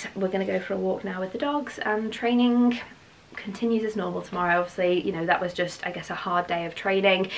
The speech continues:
experience as well, just in, like, a, a race setting, being in the open water, practicing on my bars as well. That was a big thing, practicing on my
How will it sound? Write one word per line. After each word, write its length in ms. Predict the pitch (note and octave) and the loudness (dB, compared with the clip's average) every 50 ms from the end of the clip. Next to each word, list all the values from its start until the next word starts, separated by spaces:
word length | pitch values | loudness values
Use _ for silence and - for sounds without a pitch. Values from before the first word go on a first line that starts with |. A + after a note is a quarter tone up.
| - - - - - - - - | -10 -10 -10 -14 -16 -20 -6 -2
experience 640 | - - - - - G#3 G3 F#3+ G3 F#3+ F#3 F#3 F3+ F#3+ | 0 0 0 2 4 6 8 8 8 6 6 4 2 -2
as 120 | F3+ - | -4 -2
well, 260 | F#3 F3 F3+ F3+ F3 | 2 4 6 6 6
just 220 | F3 F3 E3+ - F3+ | 4 2 -2 -4 -2
in, 120 | F3 F3 | -2 -2
like, 240 | E3+ E3 E3 D#3+ - | -2 -4 -6 -6 -6
a, 220 | F3 - - F3 | -2 0 0 0
a 20 | F3+ | 2
race 300 | F3+ F3 F3 F3 - - | 2 2 0 0 -2 -6
setting, 460 | - - - - - G#3 G3+ F#3+ F#3 | -8 -8 -8 -4 -2 -2 0 0 -2
being 200 | F3+ F3 F3 F3 | -2 -4 -4 -2
in 60 | F3 | -2
the 80 | E3+ E3+ | -2 -2
open 240 | - - - F3 | -4 -4 -4 0
water, 540 | F#3+ G3 F#3+ F#3+ F#3+ F#3+ - G3+ F#3+ F3+ F3+ F3+ - - - - | 4 6 8 8 6 4 4 4 6 6 6 6 2 -8 -12 -8
practicing 380 | - - - - - - A3 G#3+ | -4 -2 -2 -2 -2 0 2 4
on 60 | G#3 | 4
my 100 | G#3 G3 | 4 4
bars 380 | G3 G3 F#3+ F#3 G3 G#3 G#3 G#3 | 4 6 8 10 10 8 8 6
as 120 | F#3+ - | 2 0
well. 380 | G3+ F#3+ F#3 F#3+ G#3 A3+ A#3 A3+ | 2 4 8 10 10 10 10 10
That 220 | - F#3+ - - | 8 6 2 2
was 120 | - F#3+ F3+ | 2 0 -2
a 200 | - - F3+ - - - | -2 -4 -6 -6 -4 0
big 180 | - F#3 F3+ - | 0 0 0 0
thing, 200 | - F3+ F3 F3 | 0 0 0 -2
practicing 400 | E3 - - - - - F#3 F3 | -2 -4 -6 -6 -4 -4 -4 -2
on 100 | E3+ F3 | 0 2
my 380 | F3 F3 E3+ E3 E3 F3 E3+ | 2 4 4 4 2 0 -2